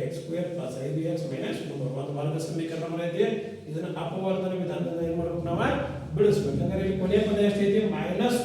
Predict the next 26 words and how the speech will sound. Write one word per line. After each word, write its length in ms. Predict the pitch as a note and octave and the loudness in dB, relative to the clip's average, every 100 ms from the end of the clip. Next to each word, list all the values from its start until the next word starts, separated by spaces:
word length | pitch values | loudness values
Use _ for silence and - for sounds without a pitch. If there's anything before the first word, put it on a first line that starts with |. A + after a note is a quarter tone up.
| F#3+ | 2
ಮುನ್ನೂರು 280 | G3 G3+ F#3 | 4 6 6
ಐತಿ. 140 | - - - - - - - | 2 -2 -2 -2 -2 -2 0
ಮೈನಸ್ 360 | - A3+ A3+ E3+ | 0 2 2 4
ಮುನ್ನೂರು 240 | E3 E3 E3+ | 4 4 4
ಬೇರೆ. 140 | E3+ D#3 - | 4 4 2
ಮಧ್ಯದ 240 | G3 G#3+ - | 4 4 4
ಪದ 100 | G#3+ G#3 | 6 6
ಎಷ್ಟೈತಿ? 320 | G3+ G3+ G3+ C4+ - - - - - - | 6 4 6 8 8 6 6 6 8 10
ಐದು 160 | - - | 10 10
ಐತಿ. 140 | - - | 10 10
ಹಂಗಾರೆ 240 | - - C3+ | 10 12 12
ಇದನ್ನ 180 | C#3 - | 12 12
ಹೊಡೆದ್ರೆ 360 | - C3+ - - - - - - F3+ | 10 12 10 10 6 4 4 2 2
ಎಷ್ಟು 160 | G3+ G3+ | 0 0
ಬರೈತಿ 220 | G3 G3 G3 | 0 0 0
ನೋಡ್ಬೇಕು. 340 | F#3 - C#3+ - | 0 -2 -2 -4
ಹದಿನೈದು, 420 | C#3 C#3 F3 G3 B3 - - - - - - D3 | -6 -2 0 4 2 2 -4 -8 -12 -16 -14 -8
ಇಪ್ಪತ್ತಲೆ 680 | C3+ - - - - E3+ B3 D4 - - - C#3 | -8 -8 -6 -4 -2 0 2 2 0 -4 -8 -4
ಮುನ್ನೂರು 320 | D#3 G#3 A#3 - | 0 2 4 2
ಬರೈತಿ. 360 | C#3 C#3 C#3+ - - D#3+ | 2 4 4 4 0 -4
ಇಪ್ಪತ್ತರ 340 | C#3+ F3 F3+ E3+ E3 | -6 -6 -4 -4 -6
ಹದಿನೈದು 320 | C#3 F3+ F#3 F3+ | -4 -2 -2 -2
ಕಳೆದ್ರೆ 220 | F3 F3 | -2 -2
ಎಷ್ಟು 140 | E3+ D#3+ | -2 -4
ಬರೈತಿ? 280 | F3+ G#3+ A#3+ - - - - | 0 2 2 0 -4 -8 -6
ಪ್ಲಸ್ 260 | D#3 F3 | -4 -2